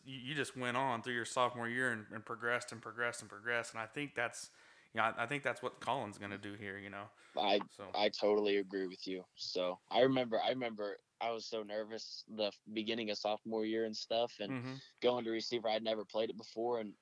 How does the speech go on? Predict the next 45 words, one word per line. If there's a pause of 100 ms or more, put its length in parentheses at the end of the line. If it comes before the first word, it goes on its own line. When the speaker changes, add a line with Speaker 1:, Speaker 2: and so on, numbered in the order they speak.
(220)
Speaker 2:
Newcastle
was
the
worst
game
I
had,
and
I
said,
"Okay, (180)
well,
next
week's
gonna
be
better." (480)
Speaker 1:
Yeah,
and
you
had
Speaker 2:
And
Speaker 1:
that
Speaker 2:
against
Speaker 1:
return,
Speaker 2:
Ada, (100)
it
was
a
Speaker 1:
right?
Speaker 2:
little
better. (580)
Mm-hmm. (960)
Speaker 1:
Yeah.
Speaker 2:
Against
Ada,
it
was
better.
I
scored
my
first
touchdown,
and